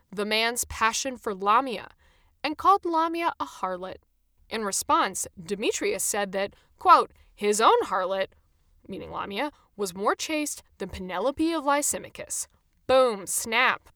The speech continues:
Suck it, Lysimachus. And private beef was not the only beef. All of Athens <laughs> was apparently not super impressed by Lamia. Plutarch cites Philippides in a story of this one time that Demetrius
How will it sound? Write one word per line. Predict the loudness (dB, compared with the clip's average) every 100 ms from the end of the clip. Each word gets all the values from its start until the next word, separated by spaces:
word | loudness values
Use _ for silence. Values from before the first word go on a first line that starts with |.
| _
Suck | -8 -2 0 0
it, | -2
Lysimachus. | -4 -4 -6 -6 -6 -6 -4 -6 -8 _ _ _ _ _ _ _ _ _ -2
And | -2 -2
private | 2 4 4 -2 -4
beef | -12 -12 -16 -20 -20 _ _ _
was | -6 0
not | 2 2
the | 4
only | 4 4 2
beef. | -6 -10 -14 -18 -20 -20 _ _ _ 10
All | 10 10 8 2
of | 4
Athens | 6 4 0 -10 -2 0 0
<laughs> | -2
was | 0 6 6 6 0 -4
apparently | -4 0 2 2 0 0 -2 -4 -10 -20 _ _
not | -12 -2 4 6 4 0
super | -6 -6 -4 -4
impressed | -4 -8 -6 -4 -4 -6 -8 -18 _ _ 0
by | 2 4
Lamia. | 2 -4 -8 -10 -16 -18 _ _ _ _ _
Plutarch | -2 0 2 0
cites | 2 0 0 0
Philippides | -4 -2 -2 -2 -6 -6 -6
in | -4
a |
story | -2 0 0 0
of |
this | 0 -2
one | 0 0 -2
time | -6 -8
that | -8 -10
Demetrius | -8 -4 -4 -6 -8 -6 -8